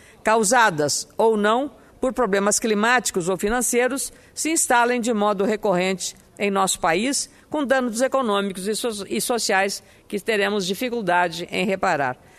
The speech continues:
São essas observações que eu trago na tarde de hoje, senador Rubem Figueiró, para mostrar realmente que, não só como gaúcho,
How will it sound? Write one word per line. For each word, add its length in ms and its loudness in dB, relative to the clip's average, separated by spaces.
São 220 -2
essas 300 0
observações 680 0
que 80 -4
eu 80 2
trago 540 -2
na 160 0
tarde 380 -2
de 100 -4
hoje, 400 -2
senador 420 0
Rubem 220 0
Figueiró, 540 -2
para 400 4
mostrar 560 0
realmente 640 0
que, 340 -2
não 400 -4
só 200 -2
como 200 -2
gaúcho, 580 0